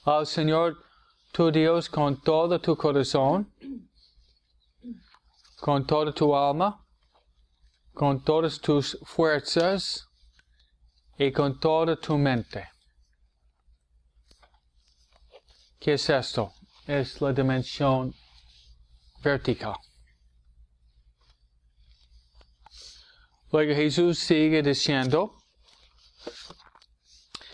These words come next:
"Y amarás a tu prójimo como a ti mismo." Esa es la relación horizontal. No podemos separarlos.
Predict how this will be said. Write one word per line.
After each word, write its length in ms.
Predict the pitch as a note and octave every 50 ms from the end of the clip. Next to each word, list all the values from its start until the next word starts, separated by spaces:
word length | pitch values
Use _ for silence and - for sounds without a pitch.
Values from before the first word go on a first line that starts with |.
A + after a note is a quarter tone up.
| - - - _ _ _ _ _ _ _ _
"Y 220 | - D#3 D#3 D#3 E3 -
amarás 760 | - E3 E3 E3+ F#3 F#3 F3 F3 F3+ F3 F3 F3+ E3+ - - -
a 120 | E3 D3+ C#3+
tu 260 | - - D#3 C#3+ C3+
prójimo 960 | - - - A3+ B3 C#4 C#4 - - F3+ D3+ C#3+ C3+ C3+ C#3 C#3+ C#3+ - - -
como 420 | - - C#3+ C#3 C#3 C#3+ C#3 C3+
a 40 | C3+
ti 160 | - - C3
mismo." 480 | B2 A#2 A2+ G#2 - - A#2+ A2 G#2+ - _ _ _ _ _ _ _ _ _ _ _ _ _ _ _ _ _ _ _ _ _ _ - - - - - - _ - - - _ _ _ _ _ _ _ _
Esa 340 | - C#3+ D3+ E3 - - F#3
es 120 | E3 - -
la 100 | D3 C#3+
relación 800 | C3+ C#3 C3+ C3+ C3+ C3 C3 - - D3+ C#3+ C#3+ C#3+ C#3 C#3 - - - - - - - - - - - - -
horizontal. 680 | C#3 C3+ C3 A#2 - A#2 G#2+ G2+ - - A2 F#2+ - - - - - - - - _ _ _ _ _ _ _ _ _ _ _ _ _ _ _ _ _ _ _ _ _ _ _ _ _ _ _ _ _ _ - _ _ _ _ - _ _ _ _
No 120 | - C#3+ C#3
podemos 320 | - D#3 D3+ D#3 C#3+ -
separarlos. 880 | - E3 D3+ C3+ D3 B2+ B2+ A#2+ A2+ G#2 F#2+ - - - - - - _